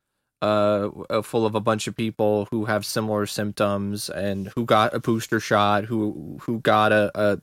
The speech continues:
a, a, a, um, vaccine.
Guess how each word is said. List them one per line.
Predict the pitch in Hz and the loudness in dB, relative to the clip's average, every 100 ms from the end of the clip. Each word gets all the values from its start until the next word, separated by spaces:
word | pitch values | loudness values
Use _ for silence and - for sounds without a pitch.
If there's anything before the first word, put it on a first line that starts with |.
| - | -4
a, | 101 98 - | -2 -2 -2
a, | 104 101 101 120 _ _ _ _ _ _ - | 2 2 0 -8 _ _ _ _ _ _ -2
a, | 104 104 101 101 | 2 4 4 0
um, | - 101 101 98 95 98 _ _ _ _ - | 2 4 6 6 4 0 _ _ _ _ 0
vaccine. | 113 107 - 120 110 98 104 | 2 2 2 2 2 2 -2